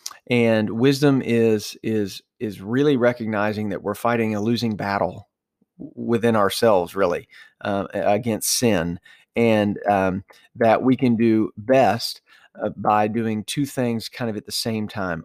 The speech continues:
un-, learning to understand, or, or, or really learning and understanding, um, how God created life, understanding the, the world of cause and effect that God created for us, but remembering at the same time that we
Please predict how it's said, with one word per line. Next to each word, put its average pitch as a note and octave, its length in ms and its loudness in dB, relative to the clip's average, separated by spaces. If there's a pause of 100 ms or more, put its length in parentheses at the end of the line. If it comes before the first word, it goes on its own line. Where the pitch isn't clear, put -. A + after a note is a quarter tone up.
un-, A2+ 180 0
learning C3 380 2
to - 100 -8
understand, A2 800 -2 (400)
or, G2 220 2
or, - 120 -2
or G#2 200 -2
really A2 300 2
learning C3 520 2
and A#2+ 220 -2
understanding, A2 840 -4 (380)
um, G2+ 320 -4 (280)
how A#2 380 2
God B2 360 0
created A#2 440 0
life, G#2+ 480 -6 (680)
understanding A#2 840 0 (840)
the, A2+ 120 0
the G#2+ 140 -4
world A2+ 240 4
of - 140 -10
cause A#2 340 2
and A2 80 -2
effect A2 360 -2
that F2+ 120 -8
God G#2+ 260 -2
created A2 440 -4
for B2+ 200 0
us, B2+ 220 -6 (380)
but A#2+ 180 -2
remembering A#2+ 480 0
at G#2+ 80 -6
the G#2+ 80 -8
same A2+ 300 -2
time A2+ 260 -4
that G2+ 160 -4
we B2 640 0